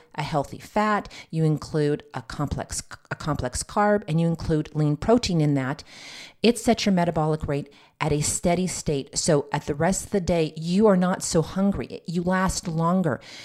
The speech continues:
You don't crave those, um, those sweet things as much as if you did it the opposite direction, okay?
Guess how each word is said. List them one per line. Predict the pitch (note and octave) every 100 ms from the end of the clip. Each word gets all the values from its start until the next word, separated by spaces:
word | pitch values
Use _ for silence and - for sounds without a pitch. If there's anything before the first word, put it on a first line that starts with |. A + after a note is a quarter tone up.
| - -
You | F3 F#3+ F3
don't | D#3 F#3+ G3+ -
crave | - - G3 F#3+ E3
those, | D#3+ D3+ D#3 -
um, | D3 D3
those | D#3 D3+
sweet | - E3 F#3
things | C#3 D3 -
as | D3+ D3+
much | D3+ D#3 -
as | D#3 D#3
if | -
you | D3 D3 - C#3+
did | D#3+ D#3+
it | D#3+
the | -
opposite | D3+ C#3 D3+ - C#3+ -
direction, | C#3 C3 C3 - - A#2+ _ -
okay? | C#3+ D3+